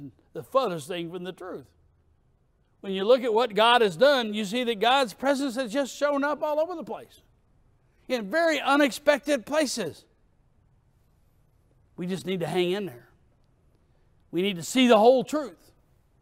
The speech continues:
We need to invite people to look for themselves and watch for the presence of God.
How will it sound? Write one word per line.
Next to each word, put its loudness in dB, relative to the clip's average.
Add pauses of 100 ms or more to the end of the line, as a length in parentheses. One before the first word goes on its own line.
(680)
We -2
need 0
to 0
invite 2
people -4
to -2
look -4
for -2
themselves -6 (420)
and -16
watch -2 (480)
for -10
the -10
presence -10
of -12
God. -10